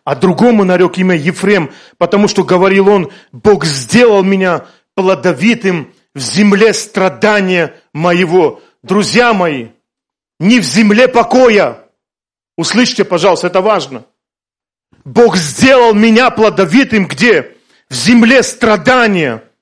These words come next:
Скажите, никакой стих вам не вспоминается, когда вот вы слушаете этот стих? Не буду вас мучать. В долине тени смертной. Что мы делаем? Открываем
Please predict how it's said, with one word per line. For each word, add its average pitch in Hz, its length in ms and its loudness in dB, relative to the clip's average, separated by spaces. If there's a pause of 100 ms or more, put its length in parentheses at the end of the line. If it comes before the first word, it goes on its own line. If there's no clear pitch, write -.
(760)
Скажите, 208 420 -2
никакой 208 400 0
стих - 300 -2
вам 175 180 -2
не 165 60 -4
вспоминается, 180 680 -2
когда 151 280 -2
вот 147 180 -4
вы 147 80 -6
слушаете 131 500 -8
этот 107 200 -12
стих? - 280 -20 (2000)
Не 147 100 -6
буду 147 220 -2
вас 135 200 -4
мучать. 139 320 -6
В 117 120 -12
долине 160 420 0
тени 185 320 0
смертной. 151 720 -2 (300)
Что - 240 -6
мы 185 120 -4
делаем? 160 380 -2 (800)
Открываем 135 840 -4